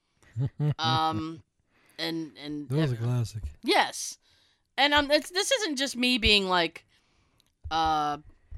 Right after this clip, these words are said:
Speaker 2: you know, like a, a
Speaker 1: Like a what?
Speaker 2: like a jerk,
Speaker 1: <laughs>
Speaker 2: being like, "Well, it's not like the original." I am fine with, well, some remakes I'm good with.
Speaker 1: Yeah.
Speaker 2: Um,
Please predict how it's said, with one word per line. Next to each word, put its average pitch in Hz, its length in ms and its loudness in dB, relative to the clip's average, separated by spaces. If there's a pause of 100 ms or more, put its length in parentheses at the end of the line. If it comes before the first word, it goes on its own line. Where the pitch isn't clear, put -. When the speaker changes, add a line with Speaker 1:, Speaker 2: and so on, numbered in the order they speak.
(160)
Speaker 2:
you 185 160 -4
know, 143 220 -6
like 151 280 -8
a, 160 40 -6
a 135 480 -10 (1300)
Speaker 1:
Like 180 160 -2
a 196 60 4
what? 151 260 4 (100)
Speaker 2:
like 254 200 -2
a 294 60 -2
jerk, 262 520 4 (220)
Speaker 1:
<laughs> 151 220 -6
Speaker 2:
being 247 200 6
like, 220 220 6
"Well, 233 120 6
it's 214 100 0
not 233 240 8
like 220 200 2
the 196 300 0
original." 208 420 0 (360)
I 294 300 8
am 254 200 4
fine 320 460 4
with, 208 400 -2
well, 214 300 2
some 320 340 2
remakes 196 380 2
I'm 151 140 -2
good 147 180 -4
with. 117 300 -16 (340)
Speaker 1:
Yeah. 90 220 -10 (500)
Speaker 2:
Um, 170 540 0